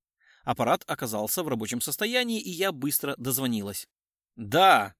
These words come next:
раздался в трубке приглушённый Володькин голос. Похоже, он уже спал. И зачем человек выбрал себе такую беспокойную работу? "Володь!" — жалобно проныла я.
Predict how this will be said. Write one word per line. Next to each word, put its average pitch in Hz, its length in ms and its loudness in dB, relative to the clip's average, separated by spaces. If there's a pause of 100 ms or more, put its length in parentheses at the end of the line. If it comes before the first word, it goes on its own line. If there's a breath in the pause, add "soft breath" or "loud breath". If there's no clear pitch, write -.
(340)
раздался 208 640 2
в - 60 -4
трубке 220 400 -2
приглушённый 202 640 -4
Володькин 143 540 -4
голос. 110 420 -4 (160)
Похоже, 226 380 -2
он 151 180 -6
уже 135 180 -6
спал. 107 400 -4 (840)
И 151 120 2
зачем 190 500 4
человек 226 520 0
выбрал 190 340 0
себе 175 360 -2
такую 208 540 -6
беспокойную 151 840 -4
работу? 113 800 -8 (640)
"Володь!" — 180 760 2 (500)
жалобно 202 600 0
проныла 143 480 -2
я. 110 280 -4